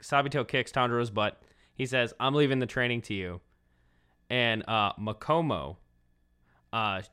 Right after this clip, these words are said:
is now going to help Tanjiro stop doing all these things wrong when he is swinging his sword. He's saying, you know, "She helped me get rid of all my wasted movement.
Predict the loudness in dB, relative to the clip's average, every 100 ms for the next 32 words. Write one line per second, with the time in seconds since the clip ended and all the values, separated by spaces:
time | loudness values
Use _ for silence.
0 | _ -4 -2 -2 -8 -12 -4 0 0 2
1 | 0 -2 -4 -2 -2 -2 0 0 0 -2
2 | -2 -4 -6 -16 _ _ _ _ _ _
3 | -20 -16 0 4 6 4 -4 _ _ -14
4 | 2 4 6 4 4 4 4 2 -2 0
5 | 2 2 0 -6 -12 -4 2 4 4 2
6 | -4 -8 _ -4 -4 -2 -4 -4 -6 -8
7 | -12 -6 0 2 2 0 0 -4 -2 0
8 | 0 -4 -2 2 2 0 -6 -20 -20 _
9 | -4 0 2 0 0 2 2 2 0 0
10 | 0 -2 0 4 4 4 4 2 0 -6
11 | -6 -8 -10 -14 -14